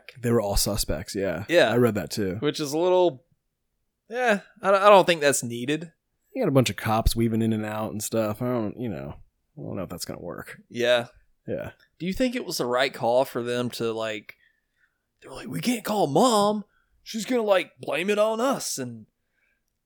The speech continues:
Speaker 2: it's like, guys, I think she would.
Speaker 1: Well, they, it's not about, they just didn't want her to come home. They wanted their summer of freedom.
Speaker 2: Oh, yeah.
Speaker 1: This is before they found out they didn't have any money.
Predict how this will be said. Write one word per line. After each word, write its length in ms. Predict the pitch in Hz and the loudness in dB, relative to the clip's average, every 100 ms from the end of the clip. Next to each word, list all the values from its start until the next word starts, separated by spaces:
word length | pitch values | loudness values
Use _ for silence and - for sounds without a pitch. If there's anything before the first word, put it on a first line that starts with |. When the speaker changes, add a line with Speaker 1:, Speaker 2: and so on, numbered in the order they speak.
| _ - | _ -12
Speaker 2:
it's 80 | 196 | -4
like, 280 | 202 180 _ _ _ _ - - | -2 -4 _ _ _ _ -18 -6
guys, 360 | 170 110 104 143 | -2 -2 -4 -6
I 60 | |
think 220 | 185 170 - | -6 -6 -6
she 160 | 151 | -6
would. 260 | 135 127 113 - _ _ _ - | -2 -4 -6 -20 _ _ _ 0
Speaker 1:
Well, 140 | 220 | 4
they, 80 | 254 | 4
it's 200 | 202 185 | 4 6
not 120 | 285 | 8
about, 200 | 202 - | 8 8
they 100 | 170 | 6
just 180 | 202 - | 4 4
didn't 200 | 185 175 | 4 6
want 160 | 170 165 | 6 6
her 80 | 143 | 4
to 80 | |
come 240 | 127 139 107 | 4 4 4
home. 480 | 117 127 - - - _ _ - | 2 2 0 -8 -20 _ _ 2
They 100 | 131 | 4
wanted 260 | 135 151 | 6 4
their 120 | 139 120 | 6 4
summer 380 | - 147 135 107 | 4 4 6 4
of 60 | |
freedom. 560 | - 127 196 139 - - _ 135 | 0 -2 -2 -2 -8 -18 _ -4
Speaker 2:
Oh, 260 | 139 127 | 2 4
yeah. 320 | 120 123 117 120 | 4 2 2 0
Speaker 1:
This 120 | 175 | 2
is 60 | 190 | 2
before 280 | 135 156 | 2 4
they 120 | 151 123 | 4 4
found 220 | 123 123 | 2 2
out 100 | 110 | 0
they 80 | 110 | -2
didn't 180 | 110 | -2
have 160 | 104 101 | -4 -6
any 140 | 92 | -8
money. 420 | 87 90 82 - | -10 -10 -12 -16